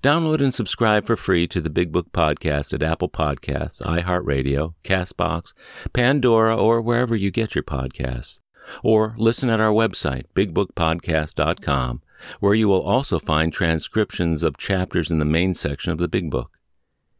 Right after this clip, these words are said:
If you enjoyed listening, I'd be super grateful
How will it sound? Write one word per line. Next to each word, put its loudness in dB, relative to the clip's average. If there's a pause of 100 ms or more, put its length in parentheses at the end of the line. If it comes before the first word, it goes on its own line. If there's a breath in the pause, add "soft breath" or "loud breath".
(280)
If -4
you 4
enjoyed 2
listening, 0
I'd -2
be -2
super -2
grateful -2